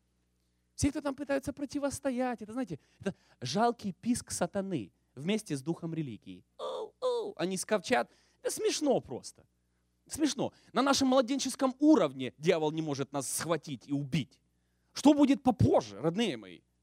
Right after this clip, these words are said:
Мне просто жалко сатану со всеми его бесами. Серьёзно. Я вот просто предвкушаю его кошмар. Серьёзно, я, я просто наслаждаюсь, знаете, как Бог всё делает. И, и, знаете, и смотря с улыбкой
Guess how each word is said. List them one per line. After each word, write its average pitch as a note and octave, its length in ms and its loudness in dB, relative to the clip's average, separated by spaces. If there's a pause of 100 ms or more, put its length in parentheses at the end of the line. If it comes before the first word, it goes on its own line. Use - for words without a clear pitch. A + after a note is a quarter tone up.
Мне A3 140 0
просто C4 280 0
жалко A3 500 2
сатану G#3 520 0 (300)
со F3 120 4
всеми C4 300 4
его G3 140 2
бесами. C#3+ 520 -2
Серьёзно. A3+ 480 -2 (1040)
Я F#3 120 8
вот B3 160 4
просто A#3+ 280 2
предвкушаю A3 680 2
его F#3 240 4
кошмар. E3+ 640 -2 (1700)
Серьёзно, E4+ 480 0
я, F#3 120 2
я G#3 160 -2
просто D#4+ 260 -6
наслаждаюсь, D4+ 680 -2
знаете, D3 300 -8
как C#3+ 180 -4
Бог E3 260 0
всё D#3+ 160 -2
делает. D#3 440 2
И, C#3+ 160 2 (360)
и, C#3+ 100 -2
знаете, E3+ 340 -2
и D#3 120 2
смотря F3+ 500 2
с C3 340 -8
улыбкой E3 480 0